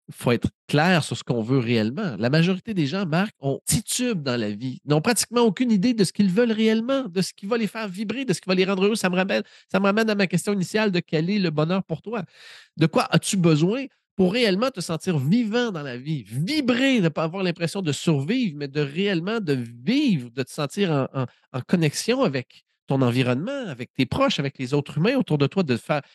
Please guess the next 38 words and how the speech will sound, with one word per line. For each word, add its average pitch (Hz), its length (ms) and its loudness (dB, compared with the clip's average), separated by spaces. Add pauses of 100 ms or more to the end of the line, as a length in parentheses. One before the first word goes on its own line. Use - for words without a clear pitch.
(140)
de, 131 80 0 (100)
d'avoir 123 400 2
une 123 100 2
contribution 147 760 0
qui, 120 240 -10 (320)
qui - 80 -2
vaut 190 180 4
son 151 160 2
pesant 135 340 2
d'or, 185 440 0
ne 139 80 2
serait-ce 185 260 0
que 139 100 0
juste 185 360 0
de 123 60 0
toi 160 220 0
avec 120 220 -2
toi-même. 208 420 -4 (360)
La 190 80 0
majorité 175 400 -2
des 143 140 2
gens 220 260 -2
sont, 135 320 -2
sont 127 420 -2 (420)
zombifiés 160 920 0
dans 107 180 -2
la 101 140 0
vie, 104 240 -8 (320)
particulièrement 160 720 2
depuis 147 500 0 (360)
la 110 100 0
pandémie, 120 560 2
il 170 80 4
y - 20 4
a 131 40 4
eu 110 100 0 (100)
tellement 185 300 0
de 107 60 -10